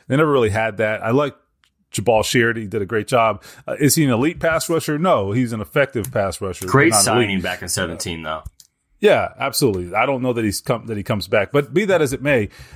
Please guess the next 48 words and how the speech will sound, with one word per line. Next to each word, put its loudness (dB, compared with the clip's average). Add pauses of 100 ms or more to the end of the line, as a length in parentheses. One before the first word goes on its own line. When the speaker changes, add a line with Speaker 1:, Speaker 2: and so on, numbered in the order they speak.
Speaker 1:
uh, -14
what 2
they 4
didn't 0
have 2
was 0
someone 0
to -4
collapse -2
the -10
pocket 0
on -2
the -2
inside. -2
Denico 2
Autry 2
took -2
a -6
little 0
bit 0
of -4
a -4
step -4
back, -2
man. -6
He -8
just -10
did. 2
But, -12
Speaker 2:
Yeah. 6
Speaker 1:
I 4
mean, 0
look, -2
I, -2
I 0
think -4
he -4
deserves 2
Speaker 2:
No. 6
Speaker 1:
to -10
be -2
on 0
this -4
football 0
team, -2
and -2
he's -4
a -4